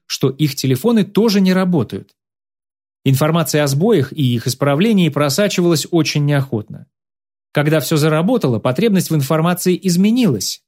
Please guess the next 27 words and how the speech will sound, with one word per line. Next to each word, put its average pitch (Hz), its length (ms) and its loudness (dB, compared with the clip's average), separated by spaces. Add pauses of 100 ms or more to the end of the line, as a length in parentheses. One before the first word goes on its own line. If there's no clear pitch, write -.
Абоненты 165 760 0
ждали 143 400 0
деталей 135 480 0
о 139 140 -4
компенсации. 139 920 -4 (680)
К - 60 -10
сожалению, 190 480 2
подробности 170 540 0
о 151 60 0
компенсации 160 640 0
выложили 160 400 2
только 156 320 0
на 156 120 2
сайт 151 280 -2
для 151 180 0
прессы, 147 680 -4
а 123 180 -2
многие 127 400 0
затронутые 135 600 0
аварией 139 300 0
абоненты 196 560 0 (200)
не 185 120 4
получили 208 500 2
соответствующие 131 880 -2
С - 120 -4
М 139 140 2
С. - 260 -6